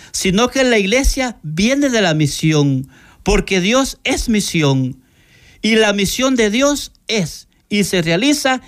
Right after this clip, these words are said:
en la misión de la creación, en la misión de la redención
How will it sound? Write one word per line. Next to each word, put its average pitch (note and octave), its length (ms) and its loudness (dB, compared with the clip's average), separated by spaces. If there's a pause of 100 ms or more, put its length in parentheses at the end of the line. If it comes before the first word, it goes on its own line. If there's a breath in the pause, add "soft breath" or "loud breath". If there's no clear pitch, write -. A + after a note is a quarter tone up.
(120 loud breath)
en G3+ 200 2
la G3 100 0
misión G#3 460 -2
de A#3 80 0
la G#3 180 0
creación, E3 800 0 (440 loud breath)
en G3+ 160 2
la F#3 140 -2
misión G#3+ 400 0
de A3 100 2
la G3 140 2
redención F#3 800 0